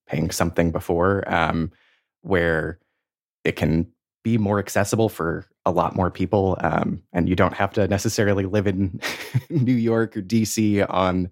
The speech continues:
next to no money. Um, and so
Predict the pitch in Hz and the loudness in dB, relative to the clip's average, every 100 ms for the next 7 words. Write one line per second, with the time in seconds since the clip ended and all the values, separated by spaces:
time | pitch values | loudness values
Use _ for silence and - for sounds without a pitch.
0 | - _ _ _ _ 104 98 98 92 - | -10 _ _ _ _ -2 0 0 -2 -4
1 | 110 101 98 98 107 110 107 _ _ _ | 0 2 2 0 0 -2 -6 _ _ _
2 | - 90 76 73 80 95 - - 107 117 | -2 2 2 0 -2 -4 -8 -4 -2 2
3 | 98 | 2